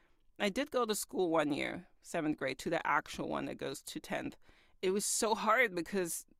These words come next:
they set it up for if you don't go there from fifth grade, you can't even catch up if you're from, like, the regular basic school. I hated it. The teachers were really tough. And I remember, and this is where I was still really confident, this one teacher, she was the meanest. Like, people wrote, like,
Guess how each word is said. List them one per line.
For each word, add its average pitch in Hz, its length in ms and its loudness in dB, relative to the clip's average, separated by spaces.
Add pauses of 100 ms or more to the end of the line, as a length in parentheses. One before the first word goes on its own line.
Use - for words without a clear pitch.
(120)
they 190 160 2
set 214 280 -2
it 202 120 2
up 254 160 4
for - 160 -2
if - 120 -4
you 180 60 -2
don't 190 220 -2
go 202 160 0
there 208 160 0
from 175 180 -4
fifth - 320 -10
grade, 214 400 0 (280)
you 202 120 -4
can't 262 320 0
even 214 160 -2
catch 233 260 -4
up - 160 0
if 208 160 0
you're 190 100 -2
from, 185 220 0
like, 180 240 0
the 170 100 0
regular 170 380 0
basic 165 400 -4
school. 156 440 -4 (340)
I - 80 -2
hated 214 380 -2
it. 196 160 -4
The 151 100 -4
teachers 208 480 -4
were 190 100 -2
really 180 240 -2
tough. 190 440 -4 (160)
And 214 120 -4
I 294 60 2
remember, 196 640 2 (760)
and 180 100 0
this 233 120 0
is - 80 -6
where 302 200 0
I 277 60 0
was 233 160 0
still 226 180 -2
really 185 200 2
confident, 156 640 -2
this - 160 -4
one 180 180 0
teacher, - 400 -6
she - 220 -12
was - 140 -6
the - 120 -14
meanest. 165 720 -2
Like, - 160 -4
people 170 380 -4
wrote, 151 240 0
like, - 240 -2